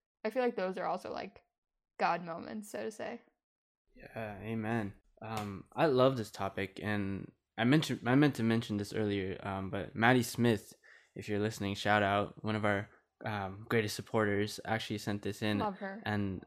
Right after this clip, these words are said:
Speaker 2: um, I just, I love this because it's so, I think, central to our faith. Um, and in these moments of encounter with God is, like,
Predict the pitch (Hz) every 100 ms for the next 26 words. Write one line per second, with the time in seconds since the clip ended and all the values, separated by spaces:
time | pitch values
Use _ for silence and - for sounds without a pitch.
0 | - 104 101 92 90 - - - - -
1 | 131 151 - - 117 143 160 113 - 113
2 | - 107 - - - - 127 143 143 113
3 | 117 107 - 92 110 - 165 185 - 123
4 | 110 104 101 - - - _ - 104 -
5 | 98 95 - - _ - - 104 101 -
6 | - - _ _ _ _ _ _ _ -
7 | 120 - 117 117 110 110 123 120 117 101
8 | 101 - 101 107 101 95 101 - 98 95
9 | 95 - _ _ _ _ - 117 101 101
10 | 95 95 -